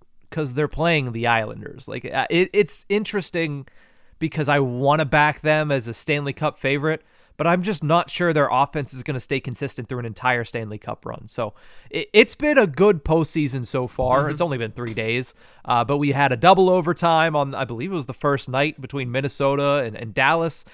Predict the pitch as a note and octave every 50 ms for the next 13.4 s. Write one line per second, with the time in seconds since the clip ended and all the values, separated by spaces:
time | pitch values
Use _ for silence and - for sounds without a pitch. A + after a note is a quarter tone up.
0 | - - - - D3+ D3+ D3 D3 C#3+ C3 B2+ B2 B2+ B2+ _ D#3+ F#3+ G#3 C#3 G#2+
1 | - A#2+ C#3+ D3 C#3 A#2 B2+ A#2 - C3 B2 - - - C3+ C3 C3+ G#2+ - C#3
2 | A#2 - C3+ B2+ A2+ A2+ B2+ B2+ C3+ C#3 C3 - D3 C3+ B2+ B2+ B2+ B2 B2 A#2+
3 | A#2+ - B2 A2 - C#3 C3 - A#2+ A#2 A#2 A#2 A2 A#2 A#2 - - A#2 - -
4 | A#2+ A#2+ A#2 - C3 C#3 B2 A2+ A#2 A2+ G#2+ G#2+ G#2+ G#2+ G#2+ G#2 - _ _ _
5 | _ - G3+ F#3 A#2 F#2 - - - - E3 D#3 F3 D#3+ D#3 - F#3+ F#3 F3 F3+
6 | E3 - F3 E3+ C#3+ C#3+ C3+ A#2+ B2 C3 C3 B2+ B2+ B2 A#2+ A2+ _ _ - -
7 | - _ - - - - C#3+ C3 A#2 A#2+ C3 B2+ A#2+ A2 G#2+ - - C3+ B2 A#2+
8 | - - - - - - - - - - - C4 A#3 A#3 A#3 - - G#3+ F#3+ F3
9 | C#3+ B2+ - - B2 - - A2+ G#2 G#2 A#2 C3 C3 D3 C#3+ B2 A#2+ D#3 D#3 C3+
10 | A2 A2 - - - - C3+ C3 - - D3 C#3 C3+ C3 B2+ - - A3+ - -
11 | - G3 E3+ - - F#3+ A3 A3 F#3 E3 D#3 D#3 D3 - - - - - - -
12 | - _ _ - D#3+ E3 E3+ C#3+ C#3 D#3 D#3+ E3 - - E3 D3 - D#3 C#3+ -
13 | D3+ C#3 - C#3+ D3 C#3+ D3